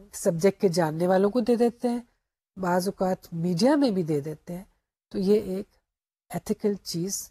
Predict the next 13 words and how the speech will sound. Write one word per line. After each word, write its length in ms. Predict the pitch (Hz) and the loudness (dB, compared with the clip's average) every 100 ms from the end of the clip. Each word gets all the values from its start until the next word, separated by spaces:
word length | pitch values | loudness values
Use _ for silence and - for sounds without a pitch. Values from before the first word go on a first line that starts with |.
| 175 | -12
नहीं 280 | 170 156 170 | -8 -8 -8
है। 220 | 156 - _ _ _ _ _ _ _ _ _ - | -12 -16 _ _ _ _ _ _ _ _ _ 0
एक 200 | 202 202 | 0 2
तरह 200 | 220 220 | 0 2
का 120 | 226 | 0
कॉन्ट्रैक्ट 600 | - 196 208 214 233 - | 2 2 2 2 0 0
सब्जेक्ट 500 | - 180 160 190 - | -2 -2 0 -4 -2
में 120 | 185 | -4
और 140 | 180 175 | -4 -4
साइकोलॉजिस्ट 680 | 175 156 156 156 165 165 | -4 -4 -4 -4 -8 -8
में 80 | 175 | -6
होता 280 | 170 156 170 | -6 -4 -4
है, 180 | 170 | -4